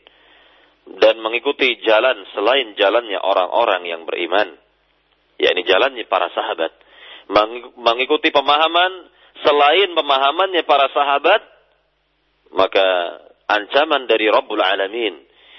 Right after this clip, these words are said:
yang sangat keras adalah, "Nuwallihi ma tawalla." Kami, kata Allah,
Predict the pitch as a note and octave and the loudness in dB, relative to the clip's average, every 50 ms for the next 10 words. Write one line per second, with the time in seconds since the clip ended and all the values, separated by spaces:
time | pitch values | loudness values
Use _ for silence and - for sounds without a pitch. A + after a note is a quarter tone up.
0 | - - - A2 A#2+ B2 A#2 A2+ - - E3 F3 F3+ E3 D3 - - D#3+ D#3+ E3+ | -16 -6 0 2 4 4 2 0 -2 -2 -2 0 0 0 -2 -2 0 2 2 2
1 | D#3+ - - D#3 D3+ D3 D3 C#3+ C3+ C#3 C#3+ D3 C#3 D#3+ F#3 A3 A3 G#3+ G#3 F#3+ | 2 0 0 0 2 4 4 2 2 0 -4 -2 2 2 2 2 0 -2 -2 0
2 | F3+ F3+ F3+ E3+ F3 F3 F3 E3+ - G3 F3+ F3 F#3 G#3+ A3 G3+ E3+ C#3+ A#2 F#2+ | 0 0 -2 0 0 0 0 2 2 0 2 4 2 2 2 2 0 2 2 2
3 | D#2 D2 - _ _ _ _ _ _ _ _ - B2+ B2 B2 B2 B2 A#2+ A#2 A2+ | 0 -6 -14 _ _ _ _ _ _ _ _ 0 2 2 2 0 -2 -4 -4 -2
4 | A2 G#2 G2 F#2 - _ _ _ _ - - F#2+ - F#2+ F#2+ G2 G2 G2 A#2 C#3+ | -2 -2 -4 -4 -8 _ _ _ _ -2 -2 0 2 2 0 2 2 2 2 2
5 | E3+ F3+ | 2 0